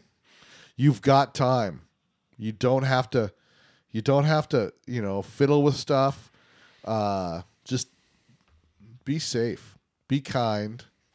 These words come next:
Speaker 1: Pet dogs.
Speaker 2: Give bacon. Eat bacon.
Speaker 1: <laughs> Give
Speaker 2: Why
Speaker 1: hugs.
Speaker 2: do I screw that up every time now?
Speaker 1: <laughs> Pet dogs.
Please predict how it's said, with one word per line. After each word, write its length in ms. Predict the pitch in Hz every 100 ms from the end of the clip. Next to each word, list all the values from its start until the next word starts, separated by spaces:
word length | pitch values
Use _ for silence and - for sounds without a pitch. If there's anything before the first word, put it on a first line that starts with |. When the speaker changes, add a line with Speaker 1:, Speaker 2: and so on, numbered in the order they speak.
| _ _ _ _ _ _ _ _ _
Speaker 1:
Pet 180 | - 107
dogs. 460 | - 90 92 82 - _ _ _ _ _ _ _ _ _
Speaker 2:
Give 300 | 135 135 113
bacon. 480 | 117 110 - 120 127 -
Eat 180 | 135 147
bacon. 460 | 113 101 117 113 190
Speaker 1:
<laughs> 920 | - - 110 - - _ 156 196 180
Give 160 | - 151
Speaker 2:
Why 80 | 135
Speaker 1:
hugs. 80 | 220
Speaker 2:
do 60 |
I 80 | 208
screw 380 | 392 - - 320
that 160 | 311 294
up 180 | 285
every 240 | 311 277 262
time 300 | 220 202 208
now? 320 | 160 220 190 170 -
Speaker 1:
<laughs> 640 | 240 - _ - 202 190
Pet 160 | - 190
dogs. 380 | 151 107 90